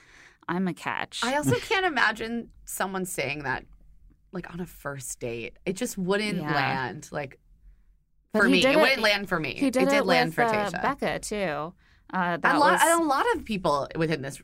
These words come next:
Speaker 2: the franchise do this. It's not
Speaker 1: Yeah.
Speaker 2: specific to Blake.
Speaker 1: But, and also it's just, like, wrong. Like, s-, you, if someone is really toxic for you, you can feel such an attachment to them that it's very hard to replicate in a healthy relationship.
Speaker 2: Yeah.
Speaker 1: So, like,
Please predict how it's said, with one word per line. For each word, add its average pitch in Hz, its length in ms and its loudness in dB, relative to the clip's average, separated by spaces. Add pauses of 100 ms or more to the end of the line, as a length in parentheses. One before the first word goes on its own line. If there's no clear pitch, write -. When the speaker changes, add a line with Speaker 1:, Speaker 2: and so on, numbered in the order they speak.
(120)
Speaker 2:
the 160 160 -2
franchise 120 640 -4
do - 140 -10
this. - 400 -12
It's 180 160 -4
not 240 180 4
Speaker 1:
Yeah. 139 140 0
Speaker 2:
specific 180 380 -2
to 135 80 -8
Blake. - 380 -10 (380)
Speaker 1:
But, 180 480 0
and 226 120 0
also 359 260 2
it's - 160 -2
just, 262 160 -6
like, 240 180 -2
wrong. 165 600 -2
Like, 180 340 -4
s-, - 180 -8
you, 190 220 -4
if 196 100 -4
someone 214 240 -2
is 247 140 0
really 175 220 -4
toxic - 400 -6
for 208 100 -10
you, 208 100 -4
you 180 80 -4
can 175 200 -8
feel 147 580 -8
such - 260 -8
an 151 60 -8
attachment - 500 -10
to 202 60 -10
them 185 160 -6
that 180 120 -6
it's 156 120 -14
very 151 200 -10
hard 160 200 -10
to 151 60 -10
replicate - 580 -8
in 170 80 -8
a 160 60 -4
healthy - 300 -8
relationship. 190 600 -8
Speaker 2:
Yeah. 165 140 0
Speaker 1:
So, 175 260 -4
like, 160 320 -4